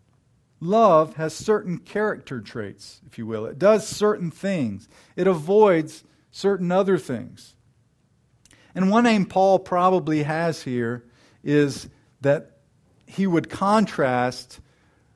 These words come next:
the Corinthian behavior, the Corinthian motivations and attitudes with this, with love, so that they might be considered and recognize their, their own sin. The fact that they weren't loving one another, that they were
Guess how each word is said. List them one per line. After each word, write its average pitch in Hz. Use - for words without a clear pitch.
the 143
Corinthian 208
behavior, 165
the 156
Corinthian 190
motivations 170
and 151
attitudes 139
with 139
this, 117
with 127
love, 123
so 160
that 151
they 170
might 170
be 143
considered 131
and 131
recognize 127
their, 131
their 131
own 165
sin. 180
The 131
fact 170
that 160
they 160
weren't 165
loving 156
one 156
another, 156
that 143
they 175
were 175